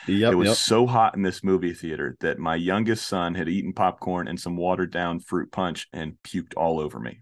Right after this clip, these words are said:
Speaker 2: right? And this is
Speaker 1: Oh,
Speaker 2: like
Speaker 1: no.
Speaker 2: thirty-five minutes left of the movie. And I
Speaker 1: Oh,
Speaker 2: don't do puke.
Speaker 1: no.
Speaker 2: I do not do well with this. And then I'm sitting there and I'm still, like, I'm just trying to wipe it into, you know, the popcorn bucket that was empty at that point, just so I can sit here and watch. That's how good this movie was, man. I,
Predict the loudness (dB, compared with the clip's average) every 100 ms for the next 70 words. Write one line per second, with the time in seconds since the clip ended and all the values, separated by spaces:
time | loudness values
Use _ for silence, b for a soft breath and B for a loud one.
0 | -4 -2 0 0 2 4 6 8 6 4
1 | 4 4 4 2 2 2 0 -2 0 2
2 | 2 0 -8 -6 -4 -2 -4 -6 -10 B
3 | B B B 0 4 6 6 6 4 2
4 | 2 0 0 2 4 2 2 0 2 2
5 | 0 -4 -6 -6 -6 -2 0 0 0 0
6 | 2 2 2 2 0 0 -2 -4 2 6
7 | 6 4 0 -2 -4 -2 -2 -2 0 2
8 | 2 0 -2 0 2 0 -4 _ -4 0
9 | 2 2 -2 -2 -2 -2 -2 0 0 2
10 | 0 2 0 0 -2 -4 -6 -4 -2 0
11 | 0 0 -2 -4 -4 -4 -4 -8 B B
12 | B 0 2 4 2 2 0 -2 -2 0
13 | 0 0 -2 -2 0 2 2 4 4 4
14 | -2 -2 -2 -4 -6 -8 -8 -8 0 2
15 | 2